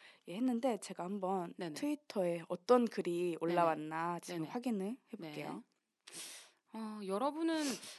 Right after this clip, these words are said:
Speaker 2: 다이어트, 어떤 다이어트를 많이 해보셨을까요? 저희가 오늘 이제
Speaker 1: 음.
Speaker 2: 예를 들어서 몇 가지를 준비하긴 했는데,
Speaker 1: 네.
Speaker 2: 음.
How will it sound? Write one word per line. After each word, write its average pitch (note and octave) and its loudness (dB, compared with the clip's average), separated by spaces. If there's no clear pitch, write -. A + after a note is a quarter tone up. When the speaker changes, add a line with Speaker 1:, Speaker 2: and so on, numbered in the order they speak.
Speaker 2:
다이어트, D#4 -2
어떤 G#3 0
다이어트를 F#3+ -2
많이 D#3+ -4
해보셨을까요? A3 -8
저희가 F3+ -6
오늘 E3+ -4
이제 E3 -8
Speaker 1:
음. F#3+ -2
Speaker 2:
예를 F3 -2
들어서 F3 -8
몇 D#3 -8
가지를 E3+ -6
준비하긴 E3+ -8
했는데, F#3+ -6
Speaker 1:
네. F3 -2
Speaker 2:
음. D#3 -8